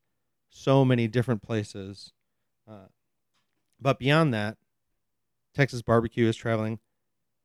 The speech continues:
all over the world. Uh, for example, if anyone knows Dave Peralta out in the Philippines, uh, if you message him, he will probably become your best friend like he is with the rest of us. Uh, really energetic guy, loves what he's doing.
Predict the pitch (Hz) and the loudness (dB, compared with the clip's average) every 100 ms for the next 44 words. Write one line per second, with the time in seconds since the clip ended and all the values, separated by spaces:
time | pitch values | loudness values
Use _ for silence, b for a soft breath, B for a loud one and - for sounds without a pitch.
0 | _ 131 127 127 107 107 110 107 98 92 | _ 2 4 4 2 0 2 2 0 -14
1 | _ _ _ _ - 98 98 - 113 104 | _ _ _ _ -10 -10 -10 -8 -8 -4
2 | 123 110 117 110 110 113 113 113 113 110 | -2 -2 -2 -4 -6 -4 -2 0 0 0
3 | 110 - 113 110 - 113 120 - 110 113 | -2 2 0 2 2 4 4 2 -2 -2
4 | _ _ _ 113 120 117 - 127 127 113 | _ _ _ 0 2 2 4 4 4 2
5 | 107 117 135 - 113 107 - - 131 120 | 0 0 -4 -4 -4 -4 -8 -2 0 2
6 | 113 131 117 117 107 104 113 117 - 117 | 2 0 -4 -4 -4 -4 0 0 0 2
7 | 113 117 110 110 110 _ _ _ _ - | 4 4 2 0 0 _ _ _ _ -6
8 | 131 156 135 127 120 123 - 123 117 113 | 0 2 4 4 4 0 2 2 2 0
9 | - 120 110 107 107 117 - 101 117 - | 0 0 0 -2 0 -2 -2 -4 -4 -6
10 | - _ _ _ - 110 95 98 _ - | -20 _ _ _ -12 -8 -8 -10 _ -8
11 | 117 120 123 127 120 117 113 117 113 113 | 0 4 6 6 6 4 4 2 2 0
12 | 110 101 113 107 104 104 104 117 117 110 | -2 -2 -2 0 0 -2 2 2 2 -2
13 | 110 110 107 - 104 101 107 | -6 -4 -6 -6 -8 -6 -10